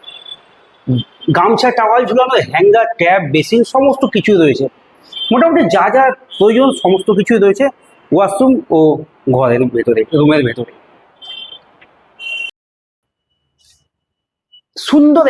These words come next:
একটা রুম, যে রুমে তিনজন তোমরা আরামসে থাকতে পারবে। যদি বাচ্চা থাকে একজন বাড়িয়ে নেবে, চারজন অসুবিধা নেই। এসি রুম, সমস্ত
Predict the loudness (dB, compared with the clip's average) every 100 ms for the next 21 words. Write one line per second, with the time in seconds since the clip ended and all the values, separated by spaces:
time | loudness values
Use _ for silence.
0 | -2 -2 0 0 -2 -6 _ _ _ _
1 | _ -4 0 4 2 2 2 4 4 4
2 | 4 2 2 0 0 -2 -2 -2 -2 0
3 | 0 2 0 2 2 0 0 -2 0 0
4 | 0 0 0 0 0 2 0 0 -2 0
5 | -2 -2 -2 2 2 2 0 -2 _ _
6 | _ _ -4 -2 2 2 4 2 -2 _
7 | _ _ _ _ _ _ -8 0 2 2